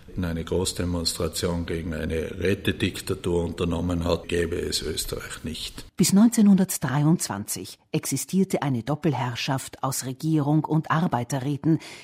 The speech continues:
Speaker 2: die basisdemokratisch organisiert und von der Sozialdemokratie dominiert waren. Die Sozialdemokratische Arbeiterpartei ließ die Rätebewegung absterben.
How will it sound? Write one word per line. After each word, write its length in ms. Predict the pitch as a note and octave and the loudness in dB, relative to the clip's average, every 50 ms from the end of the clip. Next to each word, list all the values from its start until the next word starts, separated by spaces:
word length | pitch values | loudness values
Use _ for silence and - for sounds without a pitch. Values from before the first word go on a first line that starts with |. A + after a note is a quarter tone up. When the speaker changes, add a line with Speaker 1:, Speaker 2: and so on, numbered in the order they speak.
| - _ - | -18 _ 0
Speaker 2:
die 120 | F3 E3 | 0 2
basisdemokratisch 1160 | - C#3+ C#3+ D#3 F3 - A3 G3 - - E3+ F3 F3 - - B2+ A#2+ B2+ - - D3 - - | 2 2 2 2 4 4 2 2 4 4 4 4 4 2 0 -4 -4 -4 -2 -2 -2 -2 0
organisiert 720 | - C3+ B2 A2+ A2 B2+ A#2 - - C#3+ D#3 D#3 D3+ - - - - - - - - _ _ | -2 -2 -2 -2 -4 -4 -4 -4 0 2 2 2 2 -2 -8 -12 -20 -20 -20 -20 -20 _ _
und 220 | F3 F3 G3+ G3 | 8 8 8 8
von 180 | - G#3 F#3+ E3+ | 8 6 6 6
der 100 | E3 D3 | 6 4
Sozialdemokratie 1200 | - C#3 B2+ - - C#3+ C#3 E3 F#3 F3+ F3+ E3 D#3+ D3 - - D#3 D3 - - D#3+ D#3 D#3+ C#3+ | 2 0 -2 -2 -2 0 4 4 4 6 6 6 6 4 4 0 -2 0 0 -2 0 0 0 2
dominiert 540 | - D3+ D#3+ F#3 G3+ F#3 D3 - - - | 4 6 8 10 10 10 8 6 2 -2
waren. 420 | - A2 F2+ F2+ - G#2 E2 - - _ _ _ _ _ _ _ _ _ - - - - - - - - - | -4 -2 -2 -2 -6 -10 -14 -14 -16 _ _ _ _ _ _ _ _ _ -20 -20 -20 -20 -18 -20 -20 -12 -8
Die 200 | - D#3+ F3+ F3+ | -2 2 4 6
Sozialdemokratische 1160 | F3 - F#3 - - F#3+ F#3+ A3 A#3+ G#3+ G3 E3+ D#3+ - - C#3+ D3+ D#3 - D#3+ - - - - | 6 6 6 6 4 4 4 4 6 6 8 6 6 6 4 0 0 2 2 0 0 0 0 0
Arbeiterpartei 960 | C#3+ D3+ E3+ D3+ B2+ B2 A#2+ - C3 - C#3 B2 - - C#3+ C3+ D3 D3 D3 - - | 2 2 2 2 2 -2 0 -4 -4 -2 -4 -4 -2 -2 0 2 2 0 -2 -4 2
ließ 260 | D#3 G#3 A3+ A3 - | 4 4 4 4 4
die 140 | - D#3 C3 | 2 0 2
Rätebewegung 840 | A#2+ C3 B2 - C#3 C3 C#3+ C3+ B2+ C3+ C3 B2+ - E3 F3+ - - | 2 -2 -2 -2 0 0 0 0 2 2 0 2 4 4 4 4 2
absterben. 680 | - D#3 - - - - A#2+ F#2+ - A2+ - A2+ G2+ - | -2 -2 -2 -4 -6 -6 -6 -8 -8 -8 -8 -8 -10 -10